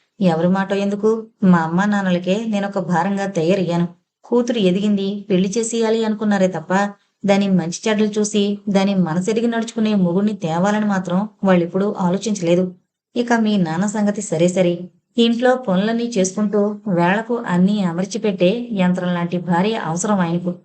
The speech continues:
అంతేగాని భార్య అందచందాలు, అలంకారాలు ఆయనకెందుకు చెప్పు?" విరక్తిగా నవ్వింది. కరుణ అక్కడే ఉన్న కుర్చీలో కూర్చుంది. "అయితే నాన్న నిన్ను ప్రేమించలేదంటావా?" కుతూహలంతో ప్రశ్నించింది. శకుంతల మళ్లీ నవ్వి,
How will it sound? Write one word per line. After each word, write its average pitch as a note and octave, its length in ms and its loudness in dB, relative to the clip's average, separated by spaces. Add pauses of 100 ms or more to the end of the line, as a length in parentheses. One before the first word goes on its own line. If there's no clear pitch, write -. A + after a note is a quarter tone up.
(220)
అంతేగాని F3+ 800 0
భార్య F#3 480 0
అందచందాలు, G3 840 -2 (100)
అలంకారాలు F3+ 680 0 (120)
ఆయనకెందుకు F#3+ 560 0
చెప్పు?" G#3+ 280 -2 (580)
విరక్తిగా E3+ 480 0
నవ్వింది. F3 500 0 (840)
కరుణ F#3 280 2 (280)
అక్కడే F3+ 280 0
ఉన్న G3 220 -2
కుర్చీలో A3+ 500 -2
కూర్చుంది. F3 600 0 (560)
"అయితే F3+ 420 2
నాన్న F3+ 340 -2
నిన్ను A3 240 -2
ప్రేమించలేదంటావా?" G#3 1000 0 (600)
కుతూహలంతో A#3+ 640 0
ప్రశ్నించింది. F3+ 760 0 (640)
శకుంతల A#3 600 0
మళ్లీ G3 340 0
నవ్వి, G#3 440 -2